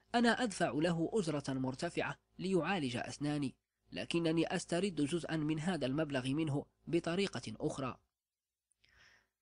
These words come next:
كانت طريقة لعب السلطان متميزة عن باقي اللاعبين،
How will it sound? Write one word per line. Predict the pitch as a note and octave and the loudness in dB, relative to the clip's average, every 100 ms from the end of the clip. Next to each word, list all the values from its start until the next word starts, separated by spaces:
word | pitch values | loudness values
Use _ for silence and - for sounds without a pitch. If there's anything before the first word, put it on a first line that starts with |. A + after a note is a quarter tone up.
| _ - | _ 6
كانت | C#4+ C4 A#3 | 6 8 4
طريقة | D3 F3 G3 F#3 E3 | 4 4 4 0 4
لعب | D3 F3+ D#3 | 4 4 2
السلطان | C#3 A2+ A2 D3+ D#3 | -2 -4 -4 0 0
متميزة | D#3 F3 F3 F3+ F#3 G3 F3 C3+ C3+ C3 | 0 0 0 0 0 0 0 -2 -2 -2
عن | A2+ C3 | 0 2
باقي | C#3 C3+ C3 | 2 0 -2
اللاعبين، | A2+ G#2+ G#2 G#2 C#3 A2 | -4 -4 -4 -2 -2 -2